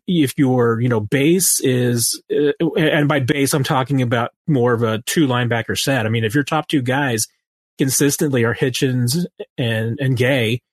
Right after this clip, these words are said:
I think that's a good duo for twenty twenty-one. And a four three, if that can be Bolton, if he can be on the field with those guys, and then Niemann is a true backup at all three spots,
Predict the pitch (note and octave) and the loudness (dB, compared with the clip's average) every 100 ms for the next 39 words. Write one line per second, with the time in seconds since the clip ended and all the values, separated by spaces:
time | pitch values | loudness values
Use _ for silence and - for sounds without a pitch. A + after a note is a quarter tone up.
0 | _ _ _ _ - A#2 - C#3 C3 C3+ | _ _ _ _ -4 -4 -2 0 2 -2
1 | A#2+ A2 C#3+ B2 G#2+ B2+ B2+ B2+ C3 D#3+ | -2 -2 0 0 2 2 2 0 -2 -2
2 | B2+ - B2+ G#2+ C3+ D3 A#2+ - _ _ | -2 -2 -2 0 0 0 -2 -6 _ _
3 | _ - C#3 B2+ D#3+ D3 - D3 E3 D3 | _ -2 0 2 0 0 0 4 4 2
4 | - C3+ C3+ B2+ C#3 B2 B2 D3+ C#3+ B2+ | 0 -2 -2 0 0 2 -2 0 -2 0
5 | C#3 D3 C3+ C3+ C3 C#3+ C3+ A#2+ A#2+ C#3+ | -2 0 0 0 -2 0 0 -2 -2 -2
6 | C3+ C#3+ C#3 D3+ F3 - _ _ _ C#3+ | 0 0 0 0 -4 -8 _ _ _ -2
7 | C3 C3 C3 C#3 C3+ A#2+ A#2 D#3 B2+ B2+ | 0 2 2 2 0 -2 -2 0 0 -2
8 | C3+ D#3 - C3 C3 C#3 A2+ - B2+ D3+ | -2 -4 -2 -2 0 -2 -2 -2 -2 0
9 | D#3+ - | -2 -4